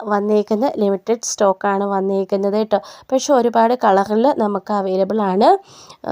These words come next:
നമ്മൾ വീഡിയോ കാണിക്കാത്ത കുറച്ചധികം കളറുകൾ കൂടി ഉണ്ട് കേട്ടോ. കാരണം പ്ലാന്റുകൾ ഇന്നലെ വൈകിട്ടാണ് സ്റ്റോക്ക് ചെയ്തത്. അപ്പോൾ അതുകൊണ്ട് എല്ലാം കൂടെ നമുക്ക് വീഡിയോയിൽ കാണിക്കാനുള്ളൊരു ടൈം നമുക്ക് കിട്ടിയില്ല. പ്ലാന്റുകൾ ആവശ്യമുള്ള കൂട്ടുകാരെല്ലാം ചെയ്യേണ്ടത്, നമ്മൾ സ്ക്രീനിൽ ഇതാ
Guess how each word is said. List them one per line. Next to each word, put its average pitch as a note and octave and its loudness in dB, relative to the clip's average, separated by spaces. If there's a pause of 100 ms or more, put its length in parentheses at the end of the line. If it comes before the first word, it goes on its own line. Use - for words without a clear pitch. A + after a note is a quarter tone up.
(100)
നമ്മൾ G#3 0
വീഡിയോ G3 -2
കാണിക്കാത്ത G3+ -2
കുറച്ചധികം G#3+ 0
കളറുകൾ G3 0
കൂടി G3+ 0
ഉണ്ട് F#3 0
കേട്ടോ. F#3 0
കാരണം F#3+ 0 (600)
പ്ലാന്റുകൾ A#3+ 4
ഇന്നലെ B3 4
വൈകിട്ടാണ് A3+ 4
സ്റ്റോക്ക് G#3 -2
ചെയ്തത്. G#3+ 0
അപ്പോൾ G#3 -2
അതുകൊണ്ട് G3+ 2 (280)
എല്ലാം A3 0
കൂടെ B3+ 2
നമുക്ക് A#3 -2
വീഡിയോയിൽ G#3 0 (380)
കാണിക്കാനുള്ളൊരു A3+ 0
ടൈം B3 4
നമുക്ക് A#3+ 0 (160)
കിട്ടിയില്ല. A#3 0 (400)
പ്ലാന്റുകൾ C4+ 4
ആവശ്യമുള്ള G#3+ 2
കൂട്ടുകാരെല്ലാം F#3+ 2
ചെയ്യേണ്ടത്, F3+ 2
നമ്മൾ G3+ 0
സ്ക്രീനിൽ G3+ 0
ഇതാ G3+ 0